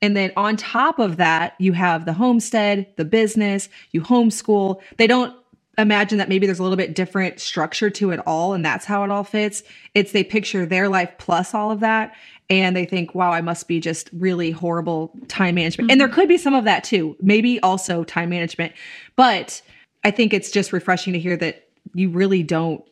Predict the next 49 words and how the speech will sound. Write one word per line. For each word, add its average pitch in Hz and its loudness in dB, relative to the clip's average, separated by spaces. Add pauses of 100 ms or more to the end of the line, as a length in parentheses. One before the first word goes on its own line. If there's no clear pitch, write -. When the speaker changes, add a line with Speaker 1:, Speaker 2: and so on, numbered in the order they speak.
(320)
Speaker 1:
do 170 0
everything. 156 -8 (440)
Speaker 2:
I 247 -2
sit 262 -4
on 254 -4
the 254 -4
couch 220 -6
and 202 0
drink 196 -2
coffee 240 -6
and 190 -2
think 202 -2
about 233 -4
going 240 0
to 247 -4
milk 247 0
Speaker 1:
Same. 185 0
Speaker 2:
for 247 0
as 233 4
long 214 4
as 220 -4
it 202 -6
Speaker 1:
<laughs> 214 -4
Speaker 2:
takes 196 -2
me 180 0
to 156 -2
milk. - -6
Speaker 1:
Yep. 196 -6 (840)
Yeah, 175 0
that's 196 2
how 226 0
our 196 0
mornings 185 0
look 170 -6
too. 165 -4 (460)
Speaker 2:
My 254 4
husband 294 0
doesn't 294 0
milk, 214 -2
and - -6
only 277 0
if 311 -4 (520)
I'm, 226 -2
like, 196 -2
pregnant 214 -2
or 208 -2
have 196 -2
a 196 0
newborn, 202 -2